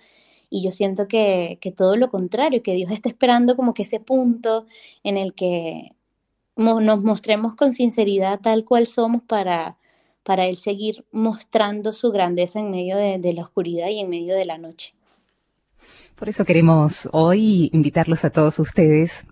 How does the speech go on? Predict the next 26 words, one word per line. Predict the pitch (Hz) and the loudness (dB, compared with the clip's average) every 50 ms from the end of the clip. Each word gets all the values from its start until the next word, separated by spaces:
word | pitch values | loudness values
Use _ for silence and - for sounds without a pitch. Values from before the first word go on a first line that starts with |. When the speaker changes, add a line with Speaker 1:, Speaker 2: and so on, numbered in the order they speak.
| - - _ | -20 -18 _
Speaker 2:
a | - 160 156 - | -2 -2 -2 -2
que | - - 156 151 | 0 -2 -2 0
si | - - | 0 0
estás | 170 - 233 220 | 0 0 0 0
pasando | - 262 - - 254 294 294 247 | 0 2 4 6 6 6 6 6
por | - 185 | 6 4
un | 196 202 | 4 4
momento | 202 180 175 190 208 214 240 226 214 208 175 | 4 4 4 4 2 2 2 4 4 2 2
de | - 139 147 151 143 139 139 139 135 - - | 0 0 2 2 2 2 2 0 0 -2 -2
esta | 180 - - - | -2 0 0 0
pregunta, | - 160 156 151 170 220 247 226 196 175 165 151 151 139 | 2 2 4 6 8 8 8 8 6 4 4 2 2 2
¿no? | 135 139 160 214 247 247 214 - | 2 2 2 2 2 0 -4 -8
sincera, | - - 165 151 160 - - 254 262 214 165 143 127 117 107 110 - - 170 | -6 -2 0 0 0 0 2 4 4 4 4 4 2 -2 -4 -8 -10 -14 -6
"Dios, | 139 143 185 202 185 | 2 4 4 4 4
¿dónde | 165 185 190 190 170 170 | 4 4 4 4 2 0
estás?", | - - - 180 190 208 208 - - - - _ _ _ _ _ _ _ _ _ | 0 0 2 2 2 2 0 -4 -10 -16 -18 _ _ _ _ _ _ _ _ _
puedas | - 160 147 160 175 | -4 -2 -2 -2 -2
cerrar | - 151 139 156 175 160 | -2 0 0 0 0 0
los | 175 170 - - - | 0 -2 -4 -2 0
ojos, | 233 269 269 - - 262 262 240 - - - _ _ _ _ _ | 0 0 0 0 0 0 0 0 -2 -8 -16 _ _ _ _ _
escuchar | - 156 - - 160 - - 165 160 160 151 143 135 - - | -8 -4 -2 -2 0 2 4 4 4 4 4 2 0 -2 -2
esta | - 143 - 190 165 | -4 -2 -2 -2 0
canción, | - 143 139 143 156 - 175 | 0 2 0 2 2 4 2
esta | 180 - 220 | 4 4 4
interpretación | 226 226 226 208 196 - 185 180 - 180 175 - 226 202 | 4 6 6 4 4 2 2 2 2 0 2 4 4 4
maravillosa | 202 185 170 160 151 151 156 185 190 175 - 175 151 147 | 6 4 4 4 4 4 4 4 2 2 2 2 0 0